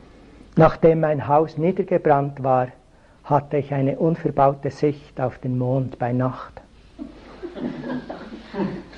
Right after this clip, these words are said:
Ist nicht schlecht, wenn wir das sagen können, ne? Ob wir klarer sehen und verstehen oder nicht,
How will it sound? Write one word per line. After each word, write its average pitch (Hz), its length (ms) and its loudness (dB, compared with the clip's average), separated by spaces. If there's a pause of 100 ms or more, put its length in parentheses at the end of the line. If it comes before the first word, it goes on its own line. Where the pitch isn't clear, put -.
(3250)
Ist - 140 -6
nicht 175 160 0
schlecht, 143 360 4
wenn 135 120 2
wir 120 100 2
das - 240 -10
sagen 123 400 0
können, 117 420 -4
ne? 123 120 -4 (2250)
Ob 165 180 8
wir 170 140 6
klarer 170 480 6
sehen 185 440 2
und 156 140 -6
verstehen 160 540 0
oder 135 180 -6
nicht, 180 300 2